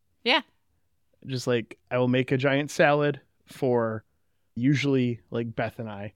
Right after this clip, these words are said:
Speaker 2: you know. And just, like, no, no bowls, just one giant bowl, two forks. <laughs>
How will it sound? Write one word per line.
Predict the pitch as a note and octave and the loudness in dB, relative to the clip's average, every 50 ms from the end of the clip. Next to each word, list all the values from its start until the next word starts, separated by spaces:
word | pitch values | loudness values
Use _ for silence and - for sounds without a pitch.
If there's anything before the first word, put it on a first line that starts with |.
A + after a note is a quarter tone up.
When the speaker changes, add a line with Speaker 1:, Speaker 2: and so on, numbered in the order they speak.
| _ | _
Speaker 2:
you | - C#3 B2+ | -2 0 0
know. | G#2+ F#2+ F#2+ G2 _ _ _ _ _ - | 0 -2 -6 -10 _ _ _ _ _ -6
And | B2 A#2+ A#2 | -4 -4 -2
just, | A#2 B2 A2 - | -2 -4 -6 -6
like, | B2+ A2 G2 - - _ _ _ - | -6 -6 -6 -8 -12 _ _ _ -2
no, | C#3 C#3+ D3 C#3+ D3 D3 E3+ - | 2 4 4 6 6 4 4 6
no | E3 D3 D#3+ | 8 10 10
bowls, | E3 C#3 D3+ C3+ B2+ B2 B2+ B2 - - | 10 10 8 6 6 6 4 2 0 -4
just | - A#2+ - - | -6 -6 -2 2
one | C#3+ C3+ C3+ C3 | 4 6 6 4
giant | A2+ - D#3+ C3 C3+ C#3+ C#3 - C#3+ A#2+ | 4 4 4 6 6 6 4 4 2 2
bowl, | C3+ B2 A#2 A2+ A#2 A2+ - _ _ _ _ _ _ - | 2 4 4 4 2 0 -2 _ _ _ _ _ _ -6
two | - - D#3 D3+ | 0 4 4 4
forks. | - - - B2+ A2+ A2 A2 - - - - - - - | 4 2 0 0 0 0 -2 -4 -6 -8 -8 -8 -10 -14
<laughs> | _ | _